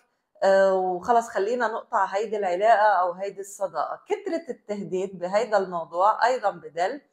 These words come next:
انه هيدا الشخص بالفعل يمكن ناطرك على غلطه صغيره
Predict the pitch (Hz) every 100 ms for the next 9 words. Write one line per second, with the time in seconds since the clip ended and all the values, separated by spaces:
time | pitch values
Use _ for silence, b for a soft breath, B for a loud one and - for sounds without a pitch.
0 | _ _ _ - 339 302 190 214 262 220
1 | 190 - 202 196 190 202 156 165 - 285
2 | 254 240 277 b b b 262 269 233 226
3 | 254 254 196 - 175 175 330 - 294 247
4 | 254 254 254 294